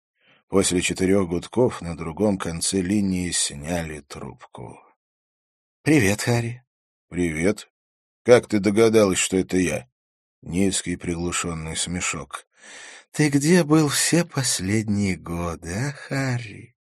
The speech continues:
«Ну, здесь, там. А что? Неужели опять дурака свалял?» Она засмеялась, на этот раз чуть громче.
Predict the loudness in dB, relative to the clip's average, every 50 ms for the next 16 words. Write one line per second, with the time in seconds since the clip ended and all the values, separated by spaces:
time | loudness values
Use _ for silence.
0 | _ _ _ _ _ _ _ _ _ -4 0 4 4 4 4 4 2 0 -2 0
1 | 2 6 6 6 6 6 6 4 0 -2 0 4 8 8 8 8 6 2 -2 _
2 | _ _ _ _ 2 6 6 6 6 4 -2 -2 -4 -4 _ _ _ _ _ _
3 | _ _ _ _ _ _ _ _ -4 0 0 2 4 4 8 8 8 8 8 6
4 | 6 6 6 4 4 4 4 2 0 -2 -2 -2 -4 -4 -4 -4 -6 -6 -8 _
5 | _ _ _ _ _ _ _ _ _ _ _ -6 -2 0 0 0 -2 -2 -4 -4
6 | -4 -4 -4 -6 -2 0 0 0 0 0 0 -2 -2 -4 -4 -4 -4 -4 -6 -6
7 | -8 -12 -10 -10 -8 -8 -6 -6 -4 -4 -4 -6 -6 -8 -6 -6 -6 -6 -6 -6
8 | -6 -6 -6 -8 -8